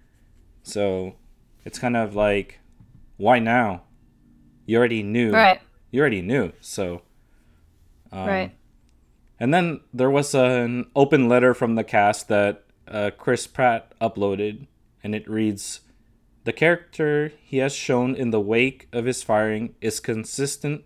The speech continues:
Speaker 1: with the man he was every day on set, and his apology,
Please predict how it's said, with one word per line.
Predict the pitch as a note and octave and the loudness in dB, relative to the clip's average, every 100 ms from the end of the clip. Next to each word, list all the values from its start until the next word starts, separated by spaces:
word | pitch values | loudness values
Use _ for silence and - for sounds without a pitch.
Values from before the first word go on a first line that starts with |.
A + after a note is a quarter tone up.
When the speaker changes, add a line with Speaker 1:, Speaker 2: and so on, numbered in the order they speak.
| _ | _
Speaker 1:
with | G#2+ | -8
the | G2+ | -6
man | G#2+ G#2+ A#2 A#2+ | -4 -2 -2 -4
he | A2+ | -6
was | G#2+ G#2+ G#2 G2+ - | -4 -2 -2 -4 -10
every | A2 G2+ A2+ | -8 -4 -4
day | G2 G2+ | -2 -2
on | F#2+ G2+ | -2 -8
set, | - G#2+ F2+ - - - _ - _ _ - | -6 -6 -6 -8 -20 -20 _ -20 _ _ -6
and | A2+ | -4
his | A#2 - | -2 -4
apology, | G#2 A#2 G#2+ A2 A2 A#2+ C3+ | -2 0 2 0 -2 -4 -4